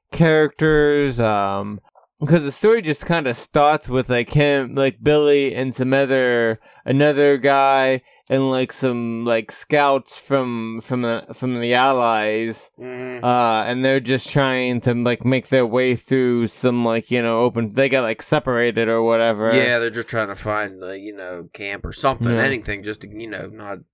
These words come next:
Speaker 2: not the enemy soldiers. Um, they end up getting
Speaker 1: And
Speaker 2: caught,
Speaker 1: ca-,
Speaker 2: though.
Speaker 1: yep.
Speaker 2: They
Speaker 1: Because of, because of Billy, they say.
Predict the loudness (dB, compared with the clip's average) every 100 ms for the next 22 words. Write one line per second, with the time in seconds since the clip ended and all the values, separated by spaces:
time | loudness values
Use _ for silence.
0 | _ -16 -14 -14 -14 -14 -16 -20 -16 -16
1 | -16 -16 -16 -18 -20 _ _ _ _ _
2 | -4 -2 -2 -4 -12 -14 -8 -8 -8 -8
3 | -6 -4 -2 -2 -2 -4 0 0 -2 _
4 | _ _ _ _ _ _ 0 2 2 0
5 | -4 0 0 0 0 0 2 2 0 0
6 | 0 2 2 0 -2